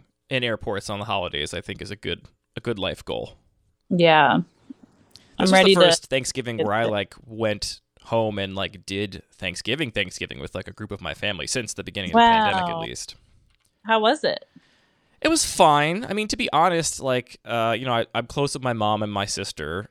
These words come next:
Speaker 1: and my brother-in-law, but, like, my extended family, I'm not that close with, right? Like, I,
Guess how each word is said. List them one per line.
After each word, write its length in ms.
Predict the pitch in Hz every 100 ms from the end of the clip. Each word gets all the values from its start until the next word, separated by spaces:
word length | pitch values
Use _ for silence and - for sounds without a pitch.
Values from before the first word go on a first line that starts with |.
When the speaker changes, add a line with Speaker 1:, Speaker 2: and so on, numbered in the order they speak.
| _
Speaker 1:
and 200 | 101 95
my 120 | 95
brother-in-law, 840 | 92 - 90 92 87 82 69 73 - _ -
but, 240 | 95 -
like, 320 | 95 85 -
my 100 | 104
extended 340 | 104 - 175 123
family, 300 | 196 110 127
I'm 60 |
not 160 | 247 240
that 140 | 131
close 240 | - 113 -
with, 180 | 67
right? 160 | 76 71
Like, 180 | 92
I, 120 | 92